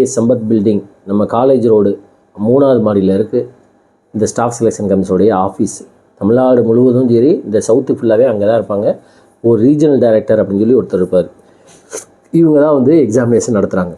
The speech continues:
சரி, இந்த ஸ்டாஃப் செலெக்ஷன் கமிஷனுடைய overall ரெக்ரூட்மெண்ட் இதெல்லாம் வந்து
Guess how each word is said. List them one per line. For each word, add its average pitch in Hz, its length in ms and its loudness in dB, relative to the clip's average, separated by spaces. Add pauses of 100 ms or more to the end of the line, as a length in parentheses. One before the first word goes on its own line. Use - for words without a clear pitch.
சரி, 92 300 -8 (140)
இந்த 120 220 -2
ஸ்டாஃப் 160 320 -4
செலெக்ஷன் 147 320 0
கமிஷனுடைய 123 420 2 (100)
overall 151 420 2 (480)
ரெக்ரூட்மெண்ட் 123 580 0
இதெல்லாம் 113 240 2
வந்து 110 180 0